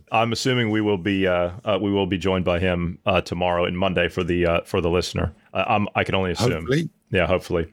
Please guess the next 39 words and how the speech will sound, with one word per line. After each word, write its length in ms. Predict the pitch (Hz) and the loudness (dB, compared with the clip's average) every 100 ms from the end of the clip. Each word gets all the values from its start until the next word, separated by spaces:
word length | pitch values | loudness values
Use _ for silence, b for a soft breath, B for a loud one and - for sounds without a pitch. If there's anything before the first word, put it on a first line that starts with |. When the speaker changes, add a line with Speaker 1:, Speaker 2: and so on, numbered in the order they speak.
| _ | _
Speaker 1:
If 140 | 123 | -2
that's 180 | 143 151 | 0 0
all 140 | 165 160 | 0 0
you 120 | 156 | 2
have 220 | 147 156 | 2 0
this 180 | 147 - | -2 0
evening, 440 | 151 151 165 170 - | 0 0 -2 -2 0
uh, 200 | 123 98 | 0 0
sir, 300 | - 131 120 | -2 0 0
it's 140 | 113 | -2
been 140 | 120 | -2
an 80 | 107 | 0
absolute 400 | 113 113 123 113 | 0 0 -2 -2
pleasure 380 | - 104 104 117 | 0 0 0 0
as 100 | 85 | 0
always, 500 | 90 92 107 131 - | 0 2 0 -2 -4
uh, 240 | 104 92 95 | 0 2 2
and 120 | 95 | 0
we 80 | 98 | 0
look 160 | 98 | -2
forward 220 | - 101 90 | 0 -2 0
to 80 | |
having 220 | 92 92 87 | 0 0 0
you 40 | |
back 220 | 90 90 | 0 0
next 220 | 90 87 | 0 -2
week 180 | 107 110 | -2 -2
to 80 | - | 0
get 160 | 95 101 | 0 0
your 160 | 113 | -2
considered 440 | 98 101 120 120 113 | -2 -2 0 2 2
and 120 | 110 | 0
informed 400 | 92 131 131 120 | -2 -2 0 0
opinion 380 | 117 143 143 151 | 0 0 0 -2
that 100 | 147 | 0
we're 180 | 151 | 0
all 140 | 165 180 | 2 2
welcome 300 | 190 226 202 | 0 -2 -2
to. 220 | 160 92 | 0 -2